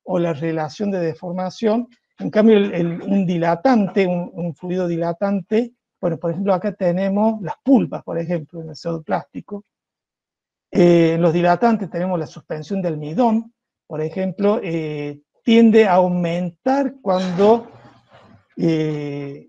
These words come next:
digamos, la, la viscosidad tiende a aumentar cuando se aumenta la tensión de corte. Y en el otro caso son sustancias como, por ejemplo, acá le da algún ejemplo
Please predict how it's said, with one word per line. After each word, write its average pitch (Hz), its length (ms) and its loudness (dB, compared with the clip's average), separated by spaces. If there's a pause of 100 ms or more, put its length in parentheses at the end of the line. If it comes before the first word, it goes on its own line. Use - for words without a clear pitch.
(100)
digamos, 175 480 0
la, 165 180 0
la 165 140 -2
viscosidad 175 540 -4
tiende 202 240 0
a 196 40 4
aumentar 190 640 0
cuando 180 260 0
se 170 160 -6
aumenta 180 480 -2
la 165 260 -2
tensión 156 460 -12
de 151 100 -10
corte. 123 440 -10 (1000)
Y 208 120 2
en 196 100 4
el 190 240 2
otro 214 380 2
caso 220 340 2
son 190 340 0
sustancias 202 920 -2 (240)
como, 175 260 0
por 165 160 0
ejemplo, 190 640 2
acá 180 400 0
le 160 160 0
da 175 200 2
algún 160 260 -4
ejemplo 202 680 -4